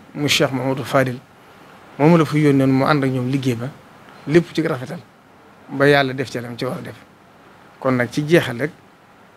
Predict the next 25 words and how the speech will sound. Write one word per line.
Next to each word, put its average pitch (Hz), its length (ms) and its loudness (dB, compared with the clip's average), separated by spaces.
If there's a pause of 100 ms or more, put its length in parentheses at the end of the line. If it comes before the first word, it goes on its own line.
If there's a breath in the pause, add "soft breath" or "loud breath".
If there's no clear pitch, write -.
mooy 131 200 -2
sëriñ 131 320 -2
bi 123 100 -4
nee 120 140 -6
na 117 100 -8
mi 123 180 0
ngi 135 100 0
sant 127 280 -2 (880)
jullit 127 260 2
yëpp, 165 120 4 (200)
di 147 80 -10
sant 131 240 -6
bokk 135 280 -12
réew 123 260 -4
mépp, 170 140 -2 (240)
di 143 100 -6
sant 131 260 -4
bokk 151 260 -10
taalib 120 300 -4
yëpp, 175 160 0 (840)
rawatina 151 500 -2
ne 139 100 -2
ñi 147 140 -4
dëkk 156 180 -4
Touba. 120 320 -10